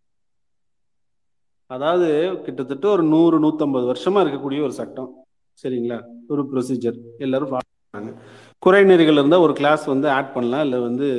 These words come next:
மாற்றி அமைக்கலாம். டாபிக் டைவர்ட் ஆகி போகுது.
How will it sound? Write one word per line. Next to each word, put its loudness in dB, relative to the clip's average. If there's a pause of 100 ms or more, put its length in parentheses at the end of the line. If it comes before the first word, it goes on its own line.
(720)
மாற்றி -6
அமைக்கலாம். -10 (800)
டாபிக் 2
டைவர்ட் 4
ஆகி 2
போகுது. -2